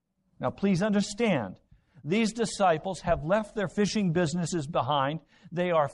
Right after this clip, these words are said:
full-time following Jesus. They are not earning the bread that they're eating. They're many nights sleeping out in the open.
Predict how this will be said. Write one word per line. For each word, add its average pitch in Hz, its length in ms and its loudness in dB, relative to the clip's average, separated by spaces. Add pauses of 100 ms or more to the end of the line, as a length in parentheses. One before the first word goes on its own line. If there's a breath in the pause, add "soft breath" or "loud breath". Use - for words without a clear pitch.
(140)
full-time 190 640 0
following 190 640 -2
Jesus. 135 600 -2 (1800 soft breath)
They 170 280 -4
are 165 140 2
not 185 420 -2
earning 220 440 2
the 165 120 2
bread 151 460 0
that 147 120 -8
they're 156 220 0
eating. 170 520 0
They're 156 180 2
many 190 420 0
nights 175 460 -2
sleeping 190 420 0
out 170 180 4
in 160 140 2
the 151 160 -2
open. 160 460 -2